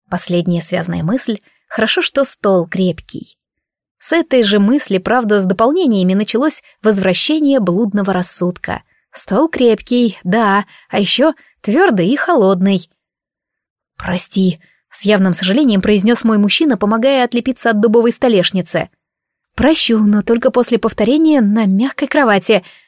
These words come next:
объявила кряхтя и потирая тыл. Нащупала на нём раздавленную малину.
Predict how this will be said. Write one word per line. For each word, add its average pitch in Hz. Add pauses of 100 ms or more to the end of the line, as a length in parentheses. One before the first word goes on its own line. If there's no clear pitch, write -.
(240)
объявила 190
кряхтя 196
и 311
потирая 214
тыл. 180 (400)
Нащупала 240
на 208
нём 247
раздавленную 220
малину. 170